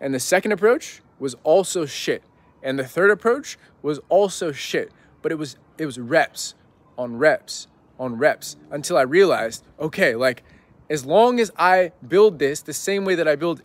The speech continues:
any other skill set, I will get better at this. And now, over the past nine, eight, nine months,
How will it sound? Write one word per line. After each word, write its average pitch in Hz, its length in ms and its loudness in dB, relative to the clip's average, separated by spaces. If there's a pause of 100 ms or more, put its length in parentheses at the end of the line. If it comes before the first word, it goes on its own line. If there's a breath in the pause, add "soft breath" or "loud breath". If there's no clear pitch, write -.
any 180 320 -4
other 160 260 -4
skill 196 360 -2
set, 117 300 -4 (600 soft breath)
I 135 140 4
will 165 260 4
get 117 240 -4
better 143 280 2
at - 140 -14
this. - 300 -20 (240 soft breath)
And 135 180 -2
now, 139 380 2 (100)
over 156 180 -4
the 139 80 -8
past 156 320 0
nine, 151 480 0
eight, 170 200 -2
nine 139 280 -2
months, 127 480 -4